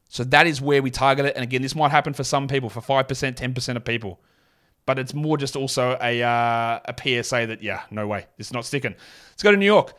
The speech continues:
This man was on the Buy Low show in the first one we did. It is the burner, Jalen Brunson. So he was a buy low then. And if you bought low,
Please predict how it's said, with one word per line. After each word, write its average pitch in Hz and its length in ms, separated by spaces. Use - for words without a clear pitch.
This 208 240
man 202 280
was 160 180
on 175 80
the 165 80
Buy 156 260
Low 165 200
show 147 280
in 139 80
the 135 60
first 147 300
one 139 100
we 135 80
did. 123 220
It 123 160
is 147 140
the 131 60
burner, 135 360
Jalen 123 360
Brunson. 127 420
So 185 120
he 220 80
was 208 120
a 196 40
buy 165 220
low 185 180
then. 165 200
And - 460
if 110 120
you 120 80
bought 175 240
low, 240 220